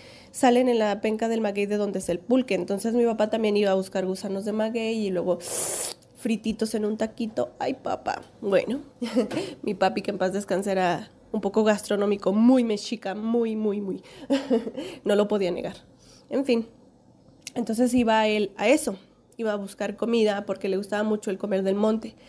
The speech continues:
Entonces, este, en una ocasión él me platicó que un señor le dijo, "Oye, ¿qué onda?" Nos vamos a, al monte a buscar hongos, este, a buscar, eh, comida, a, a buscar,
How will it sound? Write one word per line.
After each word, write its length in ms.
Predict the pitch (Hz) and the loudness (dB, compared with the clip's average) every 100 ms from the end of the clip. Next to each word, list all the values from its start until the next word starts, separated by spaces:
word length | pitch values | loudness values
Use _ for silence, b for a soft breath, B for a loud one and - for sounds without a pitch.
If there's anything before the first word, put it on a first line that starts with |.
| B B B B | B B B B
Entonces, 760 | 240 277 - 277 226 220 220 - | 2 2 4 2 2 -2 -4 -4
este, 480 | 190 190 - 175 - | -6 -6 -2 -2 0
en 80 | 190 | 0
una 160 | 190 | 2
ocasión 420 | 196 220 220 208 202 | 2 0 -2 -2 -2
él 80 | |
me 180 | 208 214 | 0 -2
platicó 640 | 214 220 202 208 - 185 | -2 -4 -4 -6 -6 -6
que 240 | - 202 196 | -4 -2 0
un 180 | 190 190 | 0 -2
señor 320 | 208 202 190 | -2 0 2
le 120 | 185 | 2
dijo, 320 | 208 240 - - - - - - | 2 0 -2 -12 -14 -20 -20 -4
"Oye, 340 | 262 302 285 | 2 2 2
¿qué 140 | 269 269 | 0 0
onda?" 420 | 285 294 262 233 - B B B | 2 2 0 -2 -6 B B B
Nos 160 | 220 | -4
vamos 380 | 208 208 240 247 | 0 0 -2 -2
a, 120 | 254 | -2
al 220 | - 208 | 0 0
monte 440 | 208 220 233 240 254 | 2 2 2 2 0
a 40 | |
buscar 480 | 240 220 - 208 202 - | -2 -4 -2 -2 -2 0
hongos, 640 | 254 254 196 196 - - - _ _ | 2 4 2 0 -2 -16 -20 _ _
este, 440 | - 190 190 - 190 | -8 -8 -8 -6 -4
a 40 | |
buscar, 560 | 185 180 - 185 180 175 | -4 -6 -2 0 0 -4
eh, 720 | 170 190 185 175 165 160 160 165 | -4 -2 0 0 0 -2 -2 -2
comida, 920 | 208 233 247 214 196 202 156 165 165 | 0 2 4 4 4 2 2 -2 -4
a, 320 | - 175 170 | -6 -10 -10
a 40 | 170 | -10
buscar, 520 | 196 - - 165 180 | -10 -12 -6 -6 -6